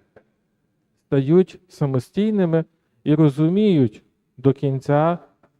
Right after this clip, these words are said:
що є добро, а що є зло. Що можна робити, а що не можна.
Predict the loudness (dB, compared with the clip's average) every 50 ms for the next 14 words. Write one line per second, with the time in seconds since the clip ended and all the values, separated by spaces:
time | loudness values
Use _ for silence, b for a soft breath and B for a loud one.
0 | _ _ _ _ _ 0 0 2 2 2 2 0 0 -2 -2 -2 -2 0 0 2
1 | 2 0 -2 -4 -8 -14 _ _ _ _ _ -12 -12 -12 -10 -8 -6 -4 -2 -2
2 | -4 -4 -4 -4 -4 -2 -4 -4 -8 _ _ _ _ _ _ _ _ _ _ _
3 | _ _ _ 0 2 2 2 2 2 2 2 0 0 -4 -4 -2 -2 -2 0 0
4 | 0 0 0 -2 -4 -4 -4 -6 -8 -8 -6 -2 -2 -2 0 0 -2 -2 -2 -2
5 | -2 -2 -4 -8 -14